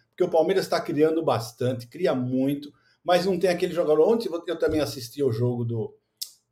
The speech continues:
do Atlético Mineiro, né? Não tô que-, querendo falar, show, viúva do, do, do Hulk, não é nada disso, eu só tô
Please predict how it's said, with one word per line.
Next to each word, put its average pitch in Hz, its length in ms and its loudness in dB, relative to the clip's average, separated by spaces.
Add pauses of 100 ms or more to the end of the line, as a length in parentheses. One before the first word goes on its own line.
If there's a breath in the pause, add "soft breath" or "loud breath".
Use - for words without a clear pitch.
do 107 140 -4
Atlético 107 520 -4
Mineiro, 127 460 0
né? 139 320 -6
Não 185 140 -12
tô 202 220 4
que-, - 180 -16
querendo 135 880 2 (160)
falar, 120 400 0
show, 131 300 -10 (260)
viúva 135 440 0
do, 123 220 -2
do, 120 340 -4
do 131 160 -4
Hulk, 117 360 -2
não 123 120 -6
é - 20 -4
nada 151 280 0
disso, 110 260 -10
eu 123 40 -12
só 170 140 -6
tô 180 300 -6